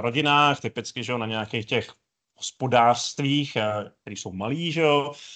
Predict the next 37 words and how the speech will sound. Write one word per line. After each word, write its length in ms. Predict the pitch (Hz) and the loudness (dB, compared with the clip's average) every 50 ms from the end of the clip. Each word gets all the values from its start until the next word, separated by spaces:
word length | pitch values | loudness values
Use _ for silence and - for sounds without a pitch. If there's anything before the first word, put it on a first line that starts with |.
| - - - | -20 -4 2
eh, 460 | 139 127 123 117 113 113 110 110 - - | 4 6 6 6 6 6 4 2 0 -4
žijí 240 | 120 123 - 156 147 | -4 -2 0 0 0
v 60 | 135 | 0
tom 140 | - 147 120 | 0 -2 -2
vícegeneračním 800 | 117 131 - - 147 127 143 139 139 143 131 - - 147 127 113 | -2 -2 -2 0 2 2 4 4 4 4 2 2 -2 -2 -2 -2
soužití. 720 | 110 - 147 131 123 139 170 - - 156 147 143 143 143 - _ _ _ _ _ _ | -2 -2 -2 0 2 2 0 0 0 0 2 2 2 0 -2 _ _ _ _ _ _
Prosím 280 | - 160 - - 175 165 | 0 2 2 2 2 4
vás, 360 | 156 151 147 139 - - - _ _ _ | 6 6 6 4 2 -4 -10 _ _ _
opuste 540 | - 175 - 185 190 180 - - - 160 143 | -4 -4 -2 -2 -2 -2 -2 2 4 4 4
romantické 640 | 131 127 139 143 131 147 143 - - - 156 131 | 4 2 0 0 -2 -2 -6 -6 -2 -2 0 0
myšlenky 520 | 120 120 117 - - 135 127 127 127 135 117 | 0 -2 -4 -2 -2 -2 -2 -2 -4 -6 -6
typu, 260 | - 123 113 - 135 | -6 -8 -6 -2 -2
jak 140 | 127 117 - | -2 -2 -2
to 120 | - 127 | -6 -6
bylo 140 | 120 123 120 | -4 -4 -4
všechno 340 | - - 117 - 135 123 117 | -4 -6 -4 -4 -4 -2 0
krásné 460 | - 117 110 110 110 - - 135 120 | 4 4 4 4 4 2 -2 -2 -2
a 40 | 113 | -2
všichni 260 | - 117 113 123 117 | -4 -6 -8 -8 -6
se 140 | - 135 120 | -4 -4 -4
milovali 500 | 110 107 107 113 113 110 113 113 117 113 | -2 -2 -2 -2 0 2 2 2 4 2
a 120 | 113 113 | 0 -2
tak 260 | - - 127 113 101 | 0 0 0 0 4
dál. 520 | 98 104 101 101 104 107 113 117 120 120 117 - - - - - _ - | 4 4 6 8 8 6 6 6 4 0 -2 -8 -16 -20 -20 -10 _ 0
Eh, 360 | 127 123 117 113 110 104 98 | 2 4 4 4 2 0 -2
určitě 320 | - 120 113 - 151 135 135 | -6 -8 -6 -6 -4 -4 -2
se 120 | - 143 | 0 0
nemilovali, 800 | 113 101 107 113 117 117 127 127 131 135 135 131 135 143 151 147 - _ _ _ _ _ _ _ _ _ - | 0 0 2 2 4 6 6 6 6 4 4 2 0 -2 -4 -6 -10 _ _ _ _ _ _ _ _ _ -2
měli 240 | 147 151 165 160 | 0 2 2 4
několik 320 | 156 147 143 151 170 156 139 | 2 2 2 2 0 0 0
výhod, 400 | 131 135 135 120 120 101 - - | 0 -2 0 0 0 -2 -2 -4
jo. 360 | 95 95 98 98 101 107 110 - _ _ _ - | -6 -6 -6 -6 -8 -10 -12 -16 _ _ _ -8
Eh, 440 | 113 110 107 107 107 107 107 104 - - _ _ _ - | -8 -6 -6 -6 -6 -6 -6 -8 -10 -16 _ _ _ 2
relativně 360 | 139 156 147 131 147 151 156 | 4 4 4 4 2 -2 0
brzo 240 | 139 143 131 139 131 | 0 0 0 0 -2
umírali, 440 | 113 110 113 113 117 120 117 120 123 | -2 0 0 2 4 4 4 4 2
eh, 280 | 123 123 127 135 139 | 2 0 -2 -2 -4